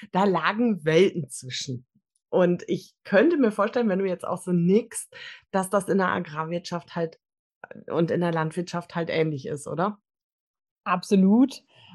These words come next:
Speaker 2: Und man muss auch dazu sagen, also zum einen natürlich, wie du es gerade auch beschrieben hast, es liegen Welten zwischen Praxis und Theorie zum Teil, ähm, und auch immer mit der Perspektive, was mache ich denn nach dem Abschluss? Also wenn ich dann den,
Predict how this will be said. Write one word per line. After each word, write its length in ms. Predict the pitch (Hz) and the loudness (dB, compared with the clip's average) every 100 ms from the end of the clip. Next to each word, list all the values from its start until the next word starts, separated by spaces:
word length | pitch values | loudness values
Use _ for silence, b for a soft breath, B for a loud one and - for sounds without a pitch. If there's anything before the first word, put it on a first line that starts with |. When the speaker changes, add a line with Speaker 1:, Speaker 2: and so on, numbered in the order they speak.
| - | -6
Speaker 2:
Und 280 | - 233 254 | 4 6 6
man 160 | 208 202 | 4 2
muss 160 | 202 | 2
auch 100 | 196 | 2
dazu 340 | 190 190 - 214 | 0 -2 -4 -2
sagen, 560 | 185 165 175 185 180 - | 2 2 2 -2 -8 -4
also 220 | 190 175 | -4 -4
zum 200 | 165 175 | -6 -6
einen 240 | - 175 | 0 2
natürlich, 380 | 190 180 190 180 | 2 0 0 -2
wie 60 | 190 | -2
du 60 | 185 | -4
es 100 | 180 | -2
gerade 260 | 165 151 | -2 0
auch 120 | 87 - | -2 -4
beschrieben 420 | 185 - 180 180 | -6 -4 -2 0
hast, 220 | 170 165 | 0 -4
es 140 | 160 180 | -6 -2
liegen 240 | 175 170 | 0 2
Welten 340 | 165 180 190 | 2 2 0
zwischen 540 | 175 - 170 170 160 - | -6 -8 -6 -4 -6 -8
Praxis 400 | - 175 - 180 | -10 -10 -10 -8
und 140 | 165 | -6
Theorie 440 | - 175 170 180 214 | -4 -4 -2 -2 -2
zum 220 | - 214 | -2 -4
Teil, 480 | - 190 196 202 b b b b b _ - | -2 2 2 2 b b b b b _ -2
ähm, 280 | 185 175 170 | 0 0 -2
und 380 | 208 214 247 247 | 0 4 4 4
auch 260 | 185 196 - - - _ _ | 2 2 0 -16 -20 _ _
immer 180 | 226 214 | -2 0
mit 140 | 202 196 | 2 0
der 80 | |
Perspektive, 920 | 190 196 - 190 - - 214 208 202 - _ | 0 -2 -4 -8 -6 0 2 4 0 -4 _
was 160 | 196 175 | -6 -2
mache 180 | 196 202 | -2 -2
ich 80 | |
denn 120 | - 175 | -4 -4
nach 160 | 170 | -4
dem 140 | - 165 | -6 -6
Abschluss? 440 | - - - 156 | -6 -8 -10 -6
Also 220 | 170 160 | -6 -2
wenn 120 | 170 175 | 0 0
ich 120 | 190 | 0
dann 200 | 190 180 | -2 0
den, 260 | 175 175 | -2 -4